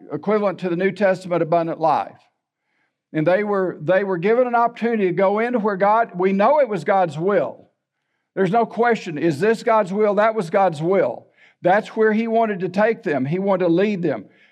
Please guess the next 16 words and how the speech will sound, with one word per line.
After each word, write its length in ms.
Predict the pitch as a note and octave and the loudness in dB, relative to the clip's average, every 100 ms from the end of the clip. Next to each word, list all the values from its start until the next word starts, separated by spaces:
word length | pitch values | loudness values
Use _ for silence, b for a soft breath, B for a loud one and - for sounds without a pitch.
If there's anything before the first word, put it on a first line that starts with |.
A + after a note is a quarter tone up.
| b | b
But 160 | F#3 F#3 | -4 -2
the 100 | G#3+ | -2
twelve 360 | - A#3+ B3 A#3 | 0 2 0 0
spies 440 | B3 A#3 A3+ D#3+ | 0 2 2 0
go 220 | G3 F3+ | 0 0
in, 300 | D#3 B2+ - B B B | 0 -2 -8 B B B
and, 480 | - G3+ G3 F#3 E3 - _ _ | 0 2 2 0 -6 -12 _ _
and 200 | F#3 G3 | -2 2
they 120 | G3 | 2
come 260 | F3+ B3 A#3 | 0 0 2
back, 400 | A#3 A#3+ G#3 G3+ | 2 2 0 -2
and 100 | F#3+ | -2
they 120 | G3 | 0
give 340 | F3+ A3+ G#3+ F#3 | 2 2 0 -2
the 100 | D#3+ | -6
ten, 640 | - A3+ B3+ B3 A#3+ | -2 0 2 0 -2